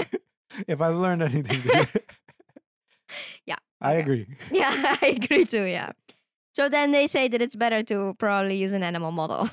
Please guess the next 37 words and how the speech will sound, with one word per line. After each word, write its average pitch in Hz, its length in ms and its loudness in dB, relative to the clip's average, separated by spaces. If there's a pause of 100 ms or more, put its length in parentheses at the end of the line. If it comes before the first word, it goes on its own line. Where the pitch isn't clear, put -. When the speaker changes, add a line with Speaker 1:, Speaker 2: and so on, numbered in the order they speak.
(120)
Speaker 2:
<laughs> - 100 -20
in 240 100 -4 (120)
this 240 200 0
case - 440 -6 (280)
Speaker 1:
Huh. 294 140 -8 (220)
Speaker 2:
instead 277 360 2
of - 320 0 (180)
Speaker 1:
<laughs> - 220 -18
Speaker 2:
putting 240 340 2
stress 247 340 0
on, 185 300 -2
like, 190 220 -6
human 190 280 2
women. 165 420 -6
We 190 200 -2
put 190 220 -4
stress - 340 -6
on 240 120 -4
rats. - 320 -4 (200)
Speaker 1:
Yeah, 147 180 -4 (120)
trying 143 200 2
to 147 80 4
Speaker 2:
Um, 143 120 6
<laughs> - 140 2
Speaker 1:
undergo 139 200 4
fertility, 127 760 0
uh, 117 180 0
yeah, 120 160 -4 (160)
yeah. 131 120 -6 (340)
<laughs> - 300 -20
Speaker 2:
Yeah. - 220 -2 (680)
So 254 680 4 (120)
when 277 380 2
it 285 80 -10
comes 269 360 0
to 226 440 2
chronic, 320 460 0